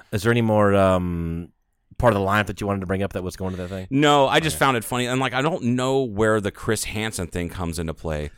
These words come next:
Speaker 1: That's,
Speaker 2: Like, I
Speaker 1: uh,
Speaker 2: almost
Speaker 1: that's what I, I thought it was, like, for awareness of, uh, uh, kid,
Speaker 2: You
Speaker 1: child abu-, or kid abuse.
Speaker 2: It
Speaker 1: Or
Speaker 2: could be something like that. It could be, 'cause I know that, like, people don't know it. Like, uh,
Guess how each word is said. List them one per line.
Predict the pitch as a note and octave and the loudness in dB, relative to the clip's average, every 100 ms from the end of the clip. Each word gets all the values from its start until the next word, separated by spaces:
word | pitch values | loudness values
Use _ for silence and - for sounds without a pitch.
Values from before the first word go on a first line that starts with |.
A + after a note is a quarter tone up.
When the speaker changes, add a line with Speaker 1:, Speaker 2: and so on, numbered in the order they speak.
| - | -16
Speaker 1:
That's, | A#2 D#3 E3 | 0 2 6
Speaker 2:
Like, | D#3+ - | 4 4
I | |
Speaker 1:
uh, | D3 | 4
Speaker 2:
almost | G3 | 4
Speaker 1:
that's | F3+ - | 2 0
what | F3 | 2
I, | E3 E3 D3 - | 2 2 -2 -10
I | - | -8
thought | - | -4
it | E3+ | -2
was, | |
like, | D#3+ | -2
for | - C#3 | 0 0
awareness | A2+ A#2 B2+ C3 B2 | 2 4 2 2 0
of, | A2 G2 | -2 -2
uh, | G2+ G2 G2 - _ _ _ - | -2 -2 -4 -10 _ _ _ -6
uh, | G#2 G2 | -6 -4
kid, | - D3 | -2 2
Speaker 2:
You | D3+ - | 2 -2
Speaker 1:
child | A2 B2 B2+ A#2+ | -2 2 4 2
abu-, | F2 G2 | 0 -4
or | G2 | -6
kid | - C3 | -4 -4
abuse. | A2 F2+ E2+ | -4 -4 0
Speaker 2:
It | C#3+ | 0
Speaker 1:
Or | D#3 - _ - | 0 -4 _ -18
Speaker 2:
could | - F#3 G3+ D#3+ | 2 8 8 6
be | B2+ C3+ C#3 | -2 -2 -2
something | - B2 A2 G2 | -2 -2 -2 0
like | F#2 E2+ | 0 0
that. | D#2 C#2+ - - - _ | -4 -4 -8 -20 -20 _
It | A2 | -2
could | - C3 A2+ | 0 2 2
be, | G2+ F#2+ | 2 0
'cause | B2 | 0
I | D3 E3 | 2 2
know | B2+ B2+ | 4 4
that, | A#2+ A2+ | 4 2
like, | G#2+ G2+ - _ | 0 -2 -4 _
people | - C#3+ C3+ | -8 -6 -4
don't | A#2 F#2+ | -4 -2
know | F#2+ G2 | 0 0
it. | F2 | 0
Like, | F#2+ F2 _ _ _ _ | -2 -4 _ _ _ _
uh, | - F2+ | -2 0